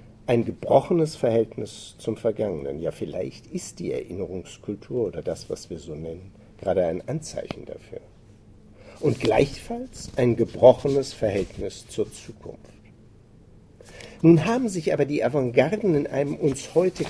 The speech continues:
kaum mehr nachvollziehbaren Maße durch die Zukunft bestimmt. Das brauche ich hier nicht auszuführen, das ist Ihnen deutlich. Eben darum aber entgleiten sie uns, werden uns fremd. Und diese Fremdheit ist einzugestehen.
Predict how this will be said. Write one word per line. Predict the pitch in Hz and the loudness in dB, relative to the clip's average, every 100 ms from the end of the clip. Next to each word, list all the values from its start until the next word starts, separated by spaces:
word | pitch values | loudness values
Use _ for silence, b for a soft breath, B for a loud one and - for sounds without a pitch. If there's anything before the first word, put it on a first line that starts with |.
| - | -4
kaum | - 160 214 208 156 | 4 4 4 0 0
mehr | 160 143 120 B B - | 4 4 2 B B -4
nachvollziehbaren | 120 190 226 - - 147 - - 185 131 113 98 101 | 0 0 -4 -6 -2 -2 -2 -10 -4 0 0 0 -2
Maße | 101 117 131 131 - 151 202 B B | 0 2 0 -4 -6 -6 -8 B B
durch | 143 123 | -6 -6
die | - - | -8 -12
Zukunft | - - 226 - 170 151 - - | -6 -4 -4 -2 -4 -4 -10 -8
bestimmt. | 175 - - 180 104 - - - | -8 -6 -2 0 0 -8 -20 -14
Das | - - | -14 -10
brauche | - 98 - | -8 -8 -8
ich | |
hier | - | -14
nicht | 92 - 101 | -12 -8 -8
auszuführen, | - - - - - | -8 -14 -20 -20 -20
das | - - | -18 -16
ist | - | -16
Ihnen | - 76 76 | -14 -14 -12
deutlich. | 67 - - - - - - - - - B B B B | -14 -14 -20 -20 -20 -20 -20 -20 -20 -20 B B B B
Eben | 147 127 131 | 2 2 2
darum | 131 156 170 220 | 4 2 0 -2
aber | 170 170 | -4 -4
entgleiten | 160 151 147 135 - - | -6 -6 -4 -4 -4 -12
sie | - - - | -16 -20 -20
uns, | - - - - - - - | -20 -20 -20 -20 -20 -16 -8
werden | 87 98 | -6 -4
uns | 87 - | -6 -8
fremd. | - 85 - - - - - - - - | -8 -8 -8 -14 -20 -20 -20 -20 -20 -16
Und | - | -10
diese | 120 113 | -6 -4
Fremdheit | 120 - 107 120 143 - | -4 -2 -2 -2 -4 -6
ist | - - | -8 -6
einzugestehen. | 120 113 - - - - - | -2 -2 -4 -18 -20 -20 -20